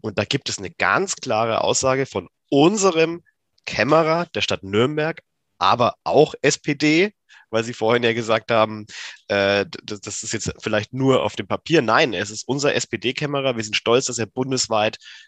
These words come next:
über alle Parteigrenzen anerkannt ist und er hat sich sehr verdient gemacht, auch um die solidarische Stadtgesellschaft hier.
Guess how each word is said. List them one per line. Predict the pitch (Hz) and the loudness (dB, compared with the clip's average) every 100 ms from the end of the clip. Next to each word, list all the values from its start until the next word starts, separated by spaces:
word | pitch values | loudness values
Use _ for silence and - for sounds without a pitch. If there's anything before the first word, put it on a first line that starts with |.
| _ _ | _ _
über | 156 156 151 | 0 4 4
alle | 131 | 4
Parteigrenzen | 123 120 117 113 110 - | 0 -2 -2 0 -4 -4
anerkannt | - 113 - - 139 139 | -4 -2 -4 -2 -4 -4
ist | - 147 - | -6 -6 -8
und | 113 | -6
er | 85 110 | -2 -2
hat | 110 - - - - | -2 -8 -20 -20 -12
sich | 110 | -4
sehr | 131 147 | 2 2
verdient | 143 127 143 - | 2 -2 -6 -4
gemacht, | 117 117 - | -4 -4 -4
auch | 107 | -6
um | 113 | -6
die | 110 110 104 _ - _ | -8 -8 -8 _ -20 _
solidarische | - 113 110 110 120 113 | -6 -4 0 0 0 0
Stadtgesellschaft | - 143 - 101 92 104 - | -2 -2 -4 -2 -2 -4 -6
hier. | - 117 151 | -4 -2 -4